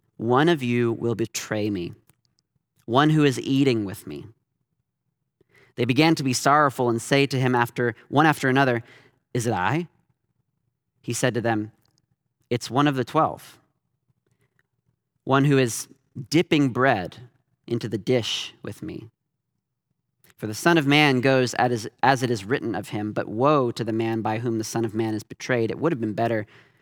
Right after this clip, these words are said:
for that man if he had not been born.'" Jesus says, "The one who is dipping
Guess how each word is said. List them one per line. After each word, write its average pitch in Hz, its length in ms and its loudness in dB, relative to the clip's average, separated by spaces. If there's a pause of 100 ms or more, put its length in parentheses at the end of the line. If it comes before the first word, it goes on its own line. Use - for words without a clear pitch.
(220)
for 113 140 -8
that 131 240 4
man 107 320 -4
if - 160 -10
he 120 80 0
had 107 100 -2
not 107 440 -2 (140)
been 101 380 -6 (400)
born.'" 95 480 -10 (1700)
Jesus 143 340 0
says, 107 480 -4 (920)
"The 131 120 0
one 147 280 4
who 156 220 4
is 113 180 0
dipping 143 760 0